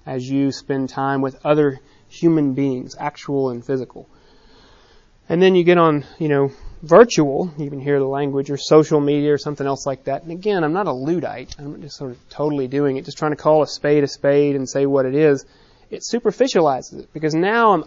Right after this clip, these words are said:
okay with, you know, a Twinkie rather than a, a real meal.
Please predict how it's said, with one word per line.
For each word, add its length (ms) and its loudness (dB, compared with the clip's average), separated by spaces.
okay 520 2
with, 440 -2
you 100 -10
know, 140 -4
a 40 -10
Twinkie 480 -2
rather 360 2
than 420 -2
a, 40 -8
a 20 -4
real 320 -2
meal. 480 -6